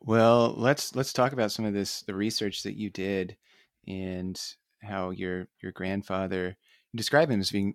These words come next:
very, you found he was very idealistic. Talk about the, what, what you found when you went to research,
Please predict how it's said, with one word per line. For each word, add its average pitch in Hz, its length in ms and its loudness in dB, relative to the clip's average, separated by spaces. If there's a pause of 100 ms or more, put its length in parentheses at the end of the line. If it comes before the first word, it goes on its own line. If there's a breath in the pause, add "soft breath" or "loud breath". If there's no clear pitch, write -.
very, 95 480 -2
you 113 100 -8
found 107 240 0
he 107 60 -4
was 98 120 -4
very 101 220 -2
idealistic. 95 1000 -4 (1040 soft breath)
Talk 135 280 0
about 175 240 2
the, 107 360 2
what, 110 260 -2
what 113 160 -2
you 120 200 -2
found 107 440 0
when 98 100 -2
you 98 100 -2
went 104 180 -4
to 104 120 -4
research, 101 680 -2